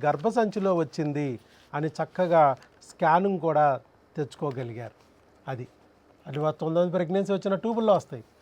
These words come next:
ఉపయోగం లేకుండా పోద్ది. అలా కాకుండా గర్భసంచిలోనే నార్మల్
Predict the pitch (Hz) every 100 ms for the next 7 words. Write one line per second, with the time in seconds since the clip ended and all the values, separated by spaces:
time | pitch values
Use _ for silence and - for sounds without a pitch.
0 | - 170 214 208 190 170 165 160 123 117
1 | 98 - - - _ - 135 139 151 160
2 | 180 214 165 127 151 165 151 135 139 165
3 | 226 _ _ - 127 131 139 139